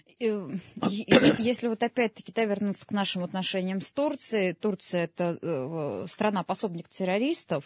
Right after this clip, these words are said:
и, э, у-, там, мы вот в новой реалии, теперь вот в этой реалии живем. Мы с ними не торгуем, мы с ними никак не коммуницируем, мы не ездим туда отдыхать. А они наши, а, не враги, а предатели.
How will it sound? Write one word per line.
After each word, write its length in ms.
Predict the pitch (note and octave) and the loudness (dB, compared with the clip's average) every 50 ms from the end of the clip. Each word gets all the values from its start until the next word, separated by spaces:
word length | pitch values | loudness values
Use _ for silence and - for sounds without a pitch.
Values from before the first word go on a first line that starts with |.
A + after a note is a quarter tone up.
| - - | -8 -6
и, 400 | - F3 F#3 F3+ F3+ F3+ F3+ F3 | -4 -2 0 0 0 0 2 2
э, 260 | E3+ E3+ E3 D#3+ - | 2 4 2 2 0
у-, 380 | - F#3 F3 - - D#3+ G#3+ - | -2 -2 -4 -4 -4 -4 -6 -6
там, 240 | - F#3+ F3+ D#3 D3+ | -4 -2 -2 -2 -2
мы 360 | - - - F#3 E3+ F#3+ F#3 | -4 -6 -6 -2 -2 0 0
вот 140 | F3 F3+ - | 0 -2 -2
в 100 | - F#3+ | 2 2
новой 240 | G#3 G3+ F3 E3+ F3+ | 4 4 4 4 4
реалии, 320 | F#3+ F3+ D3 C#3 C#3+ D#3+ | 4 4 4 2 0 -2
теперь 260 | F3+ - - B3+ A3+ | -2 0 0 2 4
вот 140 | G3+ F#3+ - | 4 2 0
в 40 | E3 | -4
этой 140 | D3+ C#3 E3 | -4 -2 0
реалии 300 | F#3 G3 G#3+ G#3+ A3 A3 | 0 2 2 2 0 0
живем. 380 | G3 A3 A3+ G#3+ A3 G#3 G3 - - - - - | 2 0 2 4 4 4 2 0 -12 -20 -14 -4
Мы 140 | - G3+ G#3+ | 2 2 2
с 100 | G#3 - | 2 2
ними 160 | F#3 E3+ E3 | 0 0 2
не 140 | F3 F3+ F#3 | 2 2 0
торгуем, 600 | - E3 D3+ D#3+ D#3+ D#3+ G3+ B3 C4+ B3+ B3 A#3 | 0 0 -2 -2 -2 2 4 6 6 6 6 6
мы 200 | G#3 F#3+ F#3+ G3 | 4 4 2 2
с 160 | F3+ - - | 0 0 0
ними 240 | F#3+ F3+ F3 E3 E3 | 0 2 2 2 2
никак 320 | E3+ F3 F3 E3+ E3 - - | 0 0 0 -2 -2 -2 -2
не 80 | E3 | -6
коммуницируем, 640 | - D#3+ E3+ E3+ F3+ E3+ - - B3+ A#3 A3+ G#3 F#3 | -4 -2 -2 -2 -2 -2 -2 0 2 2 2 2 2
мы 100 | F3+ F#3 | 2 2
не 120 | F#3 F#3 | 0 0
ездим 360 | E3 F3 E3 D3+ C#3+ D#3+ D#3 | 0 0 -2 -2 -2 -4 -6
туда 320 | D3 - D3+ - D#3+ D3+ D3+ | -6 -6 -6 -2 0 0 0
отдыхать. 580 | D3 C#3+ D3 E3+ D#3+ - - C4+ C#4 B3+ - - - - - - | -2 -2 -4 -6 -4 2 4 4 4 4 0 -10 -16 -18 -10 -2
А 380 | - D#3+ E3+ F3 E3+ - - - | 2 2 4 4 4 2 2 2
они 340 | F3 F3+ F#3 A3 C4 C#4 | 2 2 4 4 4 4
наши, 480 | B3 G#3 G3 G3+ G#3+ G#3 - - - G#3+ | 4 4 4 4 2 2 2 0 2 2
а, 320 | G3+ F#3+ F#3 - - F3 - - | 2 2 2 0 -2 -4 -2 0
не 180 | G#3 G#3 G#3 | 2 4 4
враги, 320 | G3+ A3+ B3+ B3+ B3 A#3+ F3 | 4 2 0 0 0 0 0
а 20 | |
предатели. 640 | - - G3+ G3+ A#3 E3+ C#3+ - - D3 C#3+ C3+ - | 0 0 2 4 4 2 2 -2 -8 -10 -10 -12 -12